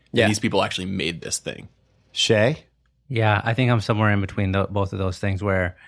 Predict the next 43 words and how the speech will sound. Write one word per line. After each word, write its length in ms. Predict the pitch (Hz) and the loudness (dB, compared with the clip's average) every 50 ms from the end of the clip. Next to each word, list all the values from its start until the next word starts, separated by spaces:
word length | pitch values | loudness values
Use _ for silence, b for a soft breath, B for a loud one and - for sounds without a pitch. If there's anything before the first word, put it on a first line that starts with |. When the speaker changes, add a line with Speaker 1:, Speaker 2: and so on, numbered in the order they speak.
| b b b b b b b b b b _ _ - | b b b b b b b b b b _ _ -8
Speaker 4:
it 180 | 120 123 110 | -6 -2 0
doesn't 360 | 117 139 143 131 143 143 127 | 4 4 4 6 6 4 4
affect 440 | 123 113 - - - 131 127 - - | 4 2 0 2 2 2 2 2 0
the 80 | - 113 | 0 2
movie 260 | 117 120 117 110 117 | 2 2 2 2 2
when 180 | 107 107 104 98 | 2 2 2 2
I 100 | 95 95 | 2 2
watch 340 | 95 95 98 101 98 - | 2 2 2 2 0 0
it 240 | 131 123 - - - - _ _ _ _ _ _ _ _ _ _ _ _ _ _ _ _ _ - - | -2 -4 -4 -4 -10 -20 _ _ _ _ _ _ _ _ _ _ _ _ _ _ _ _ _ -12 -6
at 160 | - 92 95 | -2 0 2
all, 300 | 101 104 110 120 139 143 - - - _ _ _ | 4 4 4 4 2 0 -4 -12 -20 _ _ _
but 340 | 113 101 113 107 101 - 98 | -4 0 2 2 2 2 0
when 160 | 107 104 101 | -2 0 0
you 80 | 98 92 | -2 0
talk 260 | - 127 117 117 - | 2 4 4 4 4
about 280 | 101 101 98 95 92 | 2 0 2 2 2
it, 160 | 90 87 - - | 0 -2 -6 -6
it's 200 | - 107 101 - | -8 -10 -8 -8
a 60 | 101 90 | -8 -8
thing 280 | - - 104 101 95 | -6 -4 -4 -2 -2
that 120 | 95 92 - | -4 -6 -4
has 280 | - 104 95 92 - | -4 -4 -4 -4 -6
to 80 | - 98 | -8 -8
be 100 | 95 95 | -6 -6
mentioned. 580 | 92 95 98 95 92 - - 85 90 87 87 | -4 -4 -4 -6 -6 -8 -8 -8 -8 -8 -8
So 300 | - - 92 90 85 90 - _ _ _ _ _ _ | -6 -6 -4 -4 -4 -8 -12 _ _ _ _ _ _
there's 220 | 95 98 92 90 - | -8 -6 -6 -4 -4
no 180 | 95 92 95 | -4 -4 -4
way 360 | 92 92 92 90 87 85 87 92 95 - | -4 -4 -6 -6 -6 -8 -10 -12 -12 -10
around 320 | 101 95 92 95 90 90 95 | -8 -6 -4 -4 -4 -4 -6
it. 40 | |
It 60 | 98 92 | -6 -4
does 180 | 110 104 95 | -4 -4 -4
make 200 | 95 104 101 95 | -2 -4 -4 -4
it 140 | 104 82 B B B B B B - | -6 -8 B B B B B B -6
a 60 | 98 | -4
little 240 | 98 101 104 101 95 | -2 -2 -2 -2 -2
bit 140 | 95 92 90 | -2 -2 -2
worse, 300 | 92 92 90 87 - - | 0 -2 -2 -4 -6 -6
like, 340 | 87 87 82 78 82 - - | -6 -6 -6 -8 -10 -12 -12
like 140 | - 85 85 | -12 -12 -10
Affleck 380 | 90 90 101 - - 92 87 - | -10 -10 -10 -8 -8 -10 -10 -10
said. 180 | - 85 95 | -10 -12 -12